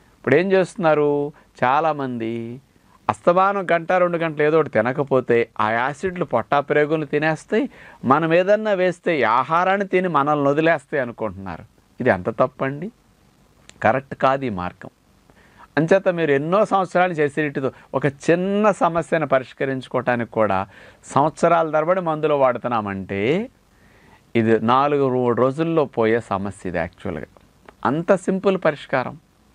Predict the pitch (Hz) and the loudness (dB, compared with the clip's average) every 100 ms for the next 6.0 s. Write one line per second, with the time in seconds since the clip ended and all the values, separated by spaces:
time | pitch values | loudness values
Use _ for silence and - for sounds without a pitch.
0 | - _ _ 113 139 127 123 104 - 117 | -20 _ _ -2 0 -2 -2 -6 -8 -20
1 | _ _ _ - - - 131 147 - 110 | _ _ _ -20 -20 -6 0 2 2 -2
2 | - - 113 131 123 110 - _ _ - | -6 -10 0 2 2 -2 -6 _ _ 0
3 | 113 127 151 160 - _ _ _ _ _ | 2 4 0 -2 -8 _ _ _ _ _
4 | - 107 110 135 - 147 151 - _ _ | -12 -2 0 0 0 -2 -2 -12 _ _
5 | _ _ _ - - 117 123 113 107 92 | _ _ _ -6 -2 0 -2 -2 -2 -2